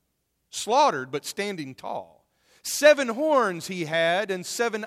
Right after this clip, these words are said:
eyes, the seven spirits of God sent into all the earth. And he came to the one seated on the throne and took the scroll from his right hand.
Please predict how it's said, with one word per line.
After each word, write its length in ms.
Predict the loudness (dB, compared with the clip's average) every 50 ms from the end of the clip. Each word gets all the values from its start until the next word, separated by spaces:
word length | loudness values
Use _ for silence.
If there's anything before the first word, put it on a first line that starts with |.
| -8 -6
eyes, 600 | -4 -2 -2 -2 -2 -2 -2 -4 -6 -8 -10 -12
the 120 | -12 -12
seven 400 | -10 -6 -4 -4 -4 -4 -6 -8
spirits 480 | -10 -12 -10 -8 -4 -4 -4 -4 -6 -8
of 140 | -12 -8 -4
God 380 | -2 0 0 0 0 -2 -4 -8 _ _ _ _ -8
sent 340 | -4 -2 -2 -2 -2 -4 -6 -8
into 260 | -10 -8 -6 -2 2
all 260 | 4 4 4 4 2
the 160 | 0 -4 -4 -2
earth. 360 | -2 -2 -2 -4 -6 -10 _ _ _ _ _ -6
And 140 | -6 -4
he 140 | -4 -6 -8
came 560 | -8 -10 -8 -6 -4 -4 -4 -4 -6 -6 -8
to 120 | -8 -6 -4
the 120 | -4 -4
one 380 | -4 -4 -2 -2 -2 -2 -2 -4
seated 400 | -8 -8 -8 -8 -8 -6 -6 -6
on 140 | -6 -6 -8
the 80 | -10
throne 500 | -12 -10 -6 -4 -2 -2 -2 -4 -6 -10 -12
and 180 | -12 -14 -10 -8
took 300 | -8 -8 -8 _ _ -14
the 100 | -12 -12
scroll 600 | -12 -12 -8 -4 -2 0 0 0 0 -2 -4 -6
from 200 | -8 -10 -8 -8
his 160 | -8 -10 -8
right 340 | -8 -6 -6 -6 -8 -10 _
hand. 320 | _ -20 -18 -18 -16 -18